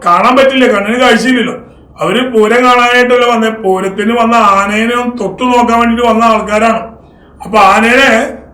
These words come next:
അപ്പൊ അവര് പറഞ്ഞു, "സാറേ, ഞങ്ങൾക്ക് കണ്ണിന് കാഴ്ചയില്ലാത്തവരാണ്,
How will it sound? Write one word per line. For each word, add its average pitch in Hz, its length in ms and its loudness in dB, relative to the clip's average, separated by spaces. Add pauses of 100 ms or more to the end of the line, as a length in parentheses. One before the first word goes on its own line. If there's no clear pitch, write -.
(340)
അപ്പൊ 170 140 -4
അവര് 220 220 0
പറഞ്ഞു, 240 360 2
"സാറേ, 190 340 0
ഞങ്ങൾക്ക് 208 460 -4
കണ്ണിന് 208 420 -4
കാഴ്ചയില്ലാത്തവരാണ്, 226 1000 0